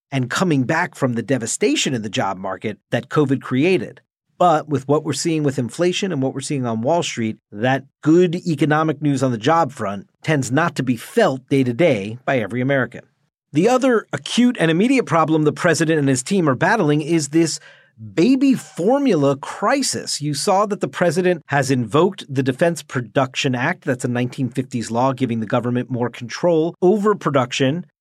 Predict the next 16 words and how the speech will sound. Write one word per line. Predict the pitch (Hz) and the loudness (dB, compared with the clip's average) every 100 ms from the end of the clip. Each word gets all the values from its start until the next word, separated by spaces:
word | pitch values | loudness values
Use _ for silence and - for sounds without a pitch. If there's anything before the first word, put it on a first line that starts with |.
| - | -8
during | 123 147 151 147 151 | 0 2 2 0 0
emergencies. | 170 254 254 139 113 - 92 - - _ _ _ _ | 0 2 2 -2 -4 -8 -14 -16 -20 _ _ _ _
However, | 175 180 247 156 151 170 - | 2 4 4 4 4 2 -2
the | 147 | 2
White | 170 185 | 4 4
House | 170 139 | 4 2
is | 143 | 2
also | 226 226 | 2 2
setting | 214 190 160 156 | 0 2 2 0
expectations | 147 - 143 151 143 160 147 | -2 -2 -2 0 0 -2 -2
that | 156 | 0
that | 170 170 | 2 0
is | 143 | 0
not | 170 160 | -2 0
going | 156 151 | 0 0
to | 143 151 | 0 -4